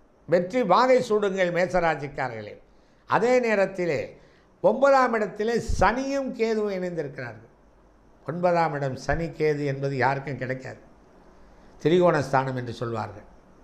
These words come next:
பின்னிடுவான். அரண்மனை, பெரும் பெரும் வர்த்தகங்கள். இப்போ ஒண்ணு வேண்டாம், மருந்து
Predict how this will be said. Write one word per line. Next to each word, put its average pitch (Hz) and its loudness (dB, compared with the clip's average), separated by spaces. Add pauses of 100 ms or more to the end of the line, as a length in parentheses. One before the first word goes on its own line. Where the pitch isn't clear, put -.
(560)
பின்னிடுவான். 220 2 (640)
அரண்மனை, 139 0 (800)
பெரும் 180 6
பெரும் 151 2 (380)
வர்த்தகங்கள். 156 4 (720)
இப்போ - -2
ஒண்ணு 208 4
வேண்டாம், 208 4 (800)
மருந்து 240 6